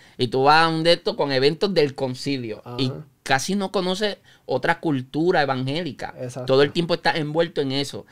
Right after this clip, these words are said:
Speaker 1: Y como estás envuelto en esa estructura, en esa misma estructura, en ese mismo diseño,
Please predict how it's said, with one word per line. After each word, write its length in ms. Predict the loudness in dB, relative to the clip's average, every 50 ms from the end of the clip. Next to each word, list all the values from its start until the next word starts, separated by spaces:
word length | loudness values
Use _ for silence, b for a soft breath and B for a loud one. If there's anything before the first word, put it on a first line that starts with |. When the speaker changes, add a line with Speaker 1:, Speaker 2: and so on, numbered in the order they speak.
| B B B B B
Speaker 1:
Y 80 | B -2
como 200 | 0 2 2 0
estás 240 | -2 -2 -4 -4 -2
envuelto 400 | -2 -2 0 0 0 -2 -2 -6
en 80 | -6 -6
esa 160 | -4 -4 -4
estructura, 680 | -6 -4 -6 -8 -8 -8 _ -2 0 2 2 2 2 0
en 60 | -2
esa 160 | -2 -2 -2
misma 220 | -2 -2 -2 -4
estructura, 720 | -4 -4 -6 -8 -8 -8 -4 -2 0 2 2 2 0 -2 -4 B B B B B B B B B
en 120 | -4 -4
ese 160 | -2 0 0 0
mismo 280 | 2 2 2 2 2
diseño, 600 | 2 2 0 2 2 2 2 2 0 0 -2 -4